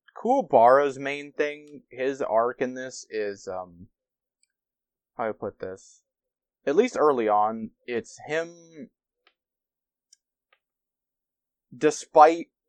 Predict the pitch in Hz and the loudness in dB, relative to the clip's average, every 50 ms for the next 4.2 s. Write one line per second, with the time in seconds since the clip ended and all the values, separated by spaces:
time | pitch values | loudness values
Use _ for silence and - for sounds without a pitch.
0 | _ 135 - - 143 147 151 151 147 147 139 139 131 127 120 - - - - 131 | _ -16 -12 -10 -10 -8 -8 -10 -10 -8 -8 -8 -8 -8 -10 -10 -10 -4 0 2
1 | 127 131 131 135 135 131 - - 127 - - 113 110 107 110 110 - - 127 120 | 2 2 2 2 0 -2 -2 -6 -8 -6 -6 -4 -4 -4 -6 -6 -6 -8 -6 -6
2 | 107 101 107 104 104 104 101 101 - _ - 107 104 - - 117 95 90 95 92 | -8 -10 -12 -12 -14 -18 -20 -20 -12 _ -6 -6 -6 -6 -8 -8 -6 -4 -4 -4
3 | - - - 120 113 104 - 98 104 - - - 110 101 98 101 101 104 104 104 | -4 -4 -6 -8 -6 -4 -4 -6 -6 -6 -8 -10 -10 -10 -10 -10 -10 -8 -6 -4
4 | 104 101 101 101 | -2 -2 -4 -6